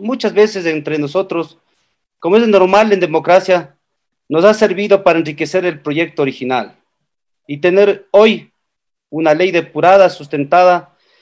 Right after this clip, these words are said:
en la que establece la Constitución de la República y dejando de lado cualquier interés político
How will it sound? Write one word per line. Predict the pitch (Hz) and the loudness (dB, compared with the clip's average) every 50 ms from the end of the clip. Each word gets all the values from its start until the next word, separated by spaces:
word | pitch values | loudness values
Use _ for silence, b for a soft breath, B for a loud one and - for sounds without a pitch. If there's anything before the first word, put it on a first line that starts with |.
| _ _ _ | _ _ _
en | - 131 139 | -10 -4 -2
la | 147 147 147 | -2 -2 -2
que | 151 147 | -4 -6
establece | 143 - 151 147 165 185 180 - 175 | -2 -2 -2 0 0 -2 -4 -4 -2
la | 160 147 143 | -2 -2 -4
Constitución | - 147 143 139 143 - 120 - 127 117 - 180 190 208 214 214 196 - _ _ _ _ _ _ _ _ _ _ _ _ _ _ _ _ _ _ _ _ _ _ _ - | -4 -6 -8 -8 -10 -12 -16 -16 -18 -12 -4 -2 -2 -2 -2 -4 -8 -14 _ _ _ _ _ _ _ _ _ _ _ _ _ _ _ _ _ _ _ _ _ _ _ -6
de | 135 | -2
la | 135 135 | -2 0
República | 135 135 135 - - 214 233 220 220 220 - 208 202 196 190 - - _ _ _ | 0 -2 -4 -4 -4 -4 -4 -4 -4 -2 2 4 4 4 2 0 -6 _ _ _
y | - 151 151 | -8 -6 -2
dejando | 143 147 143 147 175 185 190 190 185 180 | -2 -2 -2 -2 -2 -2 -2 -2 -2 -2
de | 160 160 | 0 0
lado | 160 165 175 175 180 165 - | 2 2 0 0 -2 -6 -4
cualquier | - 160 156 147 143 - 220 226 226 | -2 -2 -2 -2 -4 -4 -2 -2 0
interés | 226 208 196 180 - _ - 170 165 185 208 202 - - | 0 -2 -4 -4 -6 _ -4 -2 0 0 -2 -2 -4 -10
político | _ _ 175 175 190 226 226 226 - 196 190 - 185 180 175 160 - | _ _ -6 -4 -2 -4 -6 -6 -8 -12 -8 -4 -4 -4 -4 -4 -8